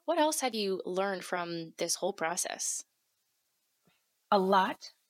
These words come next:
Speaker 2: I, um, I, it, it definitely opened doors for me. I am so grateful to have this project under my belt because now I can tell people what I've been working on for so many years,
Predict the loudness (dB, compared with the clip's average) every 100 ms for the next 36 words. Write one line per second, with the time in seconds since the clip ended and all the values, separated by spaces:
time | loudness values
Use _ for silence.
0 | _ _ _ -4 0 0 2 4 6 6
1 | 6 4 2 -2 _ _ _ _ _ _
2 | _ _ _ _ _ 4 8 10 10 10
3 | 10 6 2 -2 _ _ _ 8 8 8
4 | 4 6 4 6 4 6 4 6 4 2
5 | 0 -2 -2 0 2 2 2 2 2 0
6 | -2 0 2 2 -2 _ 0 4 6 6
7 | 4 2 0 4 4 6 4 4 2 0
8 | 2 2 -2 _ _ 0 2 2 2 2
9 | 0 -4 -2 0 0 -2 -4 -2 0 -2
10 | 0 0 0 -2 -10 -2 0 2 0 -4
11 | _ _ _ _ _ -2 4 6 6 4
12 | 2 2 4 4 4 2 -2 2 2 2
13 | 0 -2 2 2 2 0 -2 -4 _ _
14 | -10 -4 -2 -2 -2 -2 -2 -4 -12